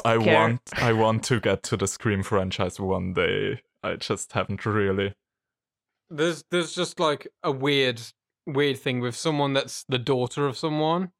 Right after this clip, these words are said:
Speaker 1: Mm-hmm.
Speaker 3: and they just see, like, their reflection, and it's like the reflection's always telling them, like, to go and kill people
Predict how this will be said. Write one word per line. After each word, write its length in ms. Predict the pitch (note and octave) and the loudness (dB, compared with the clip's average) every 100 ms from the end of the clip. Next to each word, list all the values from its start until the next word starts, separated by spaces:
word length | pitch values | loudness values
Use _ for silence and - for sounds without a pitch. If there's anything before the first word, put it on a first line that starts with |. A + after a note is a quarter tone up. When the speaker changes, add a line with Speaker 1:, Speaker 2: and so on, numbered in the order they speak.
| _ _ _ _ _ _ _ _ _ D3+ | _ _ _ _ _ _ _ _ _ -2
Speaker 1:
Mm-hmm. 220 | A2 G2+ | -2 0
Speaker 3:
and 320 | E3 D3 C3+ B2 A#2+ | 0 0 0 -4 0
they 140 | D3 | 0
just 240 | C3+ C#3+ - | 0 -2 -2
see, 340 | - C#3+ C#3 | 0 2 2
like, 320 | C#3 C3 C3+ | 2 0 0
their 180 | C3 C3 | 0 2
reflection, 800 | B2 - C#3 B2+ - D3+ D3 E3+ - _ _ _ _ | 0 -2 -4 -2 -2 -2 0 -2 -10 _ _ _ _
and 280 | D3+ D3 C#3+ C#3+ | 0 0 0 0
it's 240 | D3+ C3 | 0 2
like 220 | D3 C#3 | 2 2
the 100 | C#3 | 2
reflection's 580 | C#3 - D3 C#3 D3+ C3 | 0 0 0 0 -2 0
always 240 | C3+ C3 | 0 0
telling 400 | - C#3+ B2+ C3 | -2 -4 -2 -2
them, 140 | C3 C3+ | -2 0
like, 200 | C3 B2+ | 0 -2
to 80 | B2 | 0
go 120 | C3+ | 0
and 100 | C3+ | 0
kill 360 | - C3 B2+ B2 | -2 -2 -2 -4
people 500 | D3+ C#3+ E3 E3+ | -4 -2 0 -2